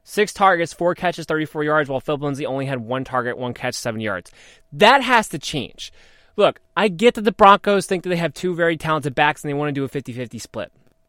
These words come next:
Fine, whatever. Fifty-fifty split as far as the carries go.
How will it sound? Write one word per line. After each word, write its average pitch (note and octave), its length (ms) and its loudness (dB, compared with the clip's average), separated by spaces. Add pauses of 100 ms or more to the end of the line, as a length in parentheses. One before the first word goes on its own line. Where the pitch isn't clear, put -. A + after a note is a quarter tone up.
(200)
Fine, G#2+ 340 -8
whatever. A#2 440 -2 (680)
Fifty-fifty A#3+ 460 2
split G#3+ 220 2
as F3+ 80 -2
far G3 120 6
as F3 60 2
the D3+ 80 -14
carries F3 400 0
go. C#3+ 260 4